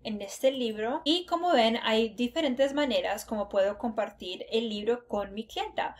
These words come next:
La manera que a mí me gusta mejor es cuando yo descargo el libro digital. Se lo voy a hacer clic aquí donde está esta flechita gris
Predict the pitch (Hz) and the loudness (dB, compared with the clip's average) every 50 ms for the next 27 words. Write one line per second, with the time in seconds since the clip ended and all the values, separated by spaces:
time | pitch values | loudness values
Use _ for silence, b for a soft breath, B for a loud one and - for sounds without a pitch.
0 | B B 277 277 277 269 294 320 - - 359 320 262 240 247 254 240 269 262 - | B B 6 8 8 8 8 6 4 2 0 2 2 4 4 2 2 0 -2 -2
1 | - 294 294 285 247 208 208 - 240 247 277 285 - - - 220 233 254 247 - | 0 0 0 2 0 0 0 2 2 4 4 4 2 2 2 2 2 2 0 -4
2 | - - 277 262 254 247 220 233 226 226 240 240 - - - 277 269 262 254 285 | -4 0 2 4 4 6 6 6 6 6 4 2 0 0 2 2 4 4 6 6
3 | 302 285 - 240 233 226 220 214 214 214 220 226 226 226 214 208 196 - - 208 | 6 8 6 4 2 0 -2 -6 -4 -2 -2 0 0 -2 -4 -8 -10 -8 -8 -6
4 | - 202 - - 233 233 240 240 240 247 269 - 359 359 359 - - 302 285 285 | -6 -4 -2 0 0 2 4 4 4 4 2 0 -4 -4 -6 -4 -2 -2 0 0
5 | - 330 330 - - 220 226 220 214 220 220 - - 220 220 - - 233 233 233 | -2 -4 -4 -6 -6 -6 -6 -4 -4 -6 -8 -6 -6 -6 -6 -4 -4 -6 -4 -2
6 | - 240 233 240 - 202 202 - 226 233 226 - 247 226 196 190 208 285 294 - | -2 -2 -2 -2 -4 -10 -6 -4 -4 -4 -4 -4 -6 -8 -6 -6 -8 -8 -8 -10
7 | - - - _ | -12 -16 -16 _